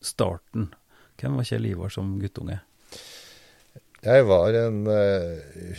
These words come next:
Speaker 2: humoristisk liten fyr som, eh, hadde en veldig alvorlig bestefar i, eh, sokkeletasjen. Han hadde vært, eh, forstander i, eh, frikirka, den evangelisk-lutherske frikirke, i, eh,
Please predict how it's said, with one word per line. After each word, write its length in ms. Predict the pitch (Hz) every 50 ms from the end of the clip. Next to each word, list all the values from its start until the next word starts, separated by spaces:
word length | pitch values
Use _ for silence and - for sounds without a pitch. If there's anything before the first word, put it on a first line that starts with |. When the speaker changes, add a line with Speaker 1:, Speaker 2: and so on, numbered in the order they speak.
| - -
Speaker 2:
humoristisk 680 | 113 104 101 98 90 - - - 104 101 - - - 98
liten 240 | 92 95 - -
fyr 340 | 101 - 123 139 180 196 185 120 - - - -
som, 800 | - - - - - 110 110 113 113 113 117 113 107 104 104
eh, 800 | 104 101 101 98 92 92 95 95 90 92 92 87 87 85 87 90 95 95 92 _ _ - - - - - - - - _ _ -
hadde 340 | - 107 95 80 80 90 92 90 71 85
en 220 | 107 90 87 87 87
veldig 520 | 78 90 95 107 104 90 78 78 82 87
alvorlig 920 | - - 110 101 92 90 85 76 71 73 80 82 92 98 101 101 101 98 95
bestefar 560 | 95 90 - - - - - 82 87 - 107
i, 300 | - - 92 87 82 80
eh, 80 | 80 80
sokkeletasjen. 840 | - - - 82 - 76 71 - - 73 71 - - 127 143 131 113 _ _ - - - - - - - - - _ _ _ - -
Han 220 | - 92 92 95 92
hadde 240 | 95 92 82 82 82
vært, 400 | 82 82 - _ _ _ - -
eh, 420 | 87 85 82 80 78 76 76 73 76 71 65 65 69 62 58 58 64 64 67 - -
forstander 720 | - - - 92 - - 85 73 69 67 73 90 98 101
i, 300 | 95 92 82 82 80 82
eh, 160 | 82 78 76
frikirka, 960 | 80 - - 82 69 - - 64 60 - _ - - - 85 95 98 98 90
den 140 | 87 82 80
evangelisk-lutherske 760 | 80 78 80 80 73 71 71 - - 85 - - - - 78
frikirke, 640 | - - 73 67 - 69 69 - - 113 127 65 - -
i, 240 | - 78 78 73 73 76
eh, 200 | 73 76 71